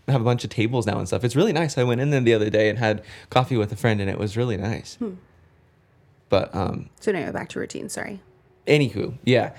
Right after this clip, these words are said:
Speaker 2: Your coffee shops missed you.
Speaker 1: I know they
Speaker 2: They're probably going
Speaker 1: did.
Speaker 2: broke now.
Speaker 1: But I had Blue Bottle for the first time, and it was really good.
Speaker 2: Was it?
Speaker 1: It was really good. I really enjoyed it. But it
Speaker 2: Hmm.
Speaker 1: wasn't no Mind's Eye, so that's
Speaker 2: Well,
Speaker 1: okay.
Speaker 2: well, it didn't have Humboldt Bay coffee, clearly.
Speaker 1: Exactly, exactly. But Blue Bottle's pretty good, too. So,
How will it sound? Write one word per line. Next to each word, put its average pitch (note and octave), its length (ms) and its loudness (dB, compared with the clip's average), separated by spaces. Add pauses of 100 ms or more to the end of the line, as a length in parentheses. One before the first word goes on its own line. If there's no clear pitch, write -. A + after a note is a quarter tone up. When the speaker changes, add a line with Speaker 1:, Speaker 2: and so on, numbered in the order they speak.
Speaker 2:
Your G#3 100 0
coffee A3 280 -2
shops G3+ 300 -4
missed G3 320 -4
you. F#3+ 320 -2 (120)
Speaker 1:
I G3 100 0
know B3+ 220 -2
they G#3+ 100 -4
Speaker 2:
They're - 60 -4
probably B3+ 220 2
going G3 180 2
Speaker 1:
did. F#3+ 60 -2
Speaker 2:
broke F#3+ 260 -2
now. F#3+ 320 0
Speaker 1:
But C3+ 100 8
I C#3+ 60 6
had D#3+ 500 4 (420)
Blue C3 220 4
Bottle B2 340 4
for A#2 120 -2
the A2 100 2
first G2+ 280 -2
time, G2 220 0
and G2+ 80 0
it - 80 -4
was G#2 160 -4
really G#2+ 280 -4
good. - 320 -6
Speaker 2:
Was G#3+ 180 -2
it? G#4 120 -6 (120)
Speaker 1:
It - 80 2
was A#2 180 0
really G#2+ 320 2
good. - 240 -4
I - 80 2
really A2 380 2
enjoyed F#2+ 320 -2
it. - 180 -8 (140)
But C3+ 240 6
it - 40 -2
Speaker 2:
Hmm. C3 60 4
Speaker 1:
wasn't D#3+ 220 6
no A#2+ 120 2
Mind's G#2 280 0
Eye, G#2 380 0 (160)
so F#2 260 -2 (560)
that's D3+ 160 -2
Speaker 2:
Well, G#3+ 80 2
Speaker 1:
okay. G#3 120 2
Speaker 2:
well, A#3 100 4
it F#3 100 -4
didn't F#3+ 200 -2
have F3 140 -8
Humboldt F#3+ 280 -4
Bay G3 160 2
coffee, - 320 -6
clearly. D#3 260 0
Speaker 1:
Exactly, D3+ 680 6
exactly. A#2+ 560 0
But G#2+ 260 4
Blue B2+ 100 0
Bottle's F#3+ 280 2
pretty D3+ 240 0
good, A2+ 200 -2
too. F#2+ 340 0
So, - 320 -4